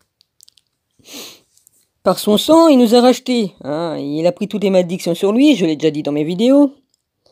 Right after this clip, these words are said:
Fallait que ça se fasse, hein. C'était dans les prophéties de Joël ou de Daniel. Ouais. Alors dites-moi,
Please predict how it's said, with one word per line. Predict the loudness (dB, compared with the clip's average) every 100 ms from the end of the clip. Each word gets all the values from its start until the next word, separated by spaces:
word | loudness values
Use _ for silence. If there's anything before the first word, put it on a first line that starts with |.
| _ _ _
Fallait | 2 2
que | 2
ça | 0
se | 0
fasse, | 2 2 2
hein. | -4 -6
C'était | -6 -10 -6
dans | -4 -4
les | -6
prophéties | -6 -8 -10 -12 -6
de | -4
Joël | 0 2 2 0
ou |
de | -2
Daniel. | -2 -2 -2 -4 -8 _ _ _ _ _ _ _ _ _ _ _ _ _ _ _
Ouais. | -4 -4 -6 _ _ _ _ _ _ _ _ _ _ _ -12 _ _ _ _
Alors | 2 2 4
dites-moi, | 2 4 4 6 4 0